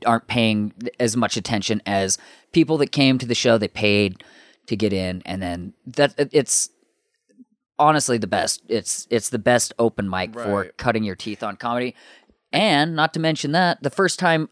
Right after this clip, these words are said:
Speaker 1: I, I went, it was a fun, there were a lot of great comics. I just went, the
Speaker 2: Yeah.
Speaker 1: first week I went, I just paid, went in and watched to see kind of, I wanted to gain, like, what do I, how does this work?
Speaker 2: You know, I think,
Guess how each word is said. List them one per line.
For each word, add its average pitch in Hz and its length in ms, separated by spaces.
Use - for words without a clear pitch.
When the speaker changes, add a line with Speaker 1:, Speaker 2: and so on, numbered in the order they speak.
Speaker 1:
I, 123 800
I 143 120
went, 135 260
it 123 80
was 117 140
a 110 60
fun, 117 840
there 120 140
were 120 60
a 113 40
lot 117 200
of 98 80
great 104 200
comics. 87 380
I 107 80
just 113 160
went, 135 180
the 147 60
Speaker 2:
Yeah. 107 80
Speaker 1:
first 156 340
week 139 220
I 131 100
went, 120 220
I 117 100
just 107 220
paid, 117 400
went 117 200
in 113 120
and 101 160
watched 92 500
to 104 120
see 101 280
kind 95 300
of, 87 100
I 107 80
wanted 107 300
to 101 60
gain, 95 580
like, 85 240
what 123 140
do 123 120
I, 120 320
how 131 120
does 120 160
this 113 200
work? 104 400
Speaker 2:
You 208 120
know, 220 140
I 180 140
think, 220 440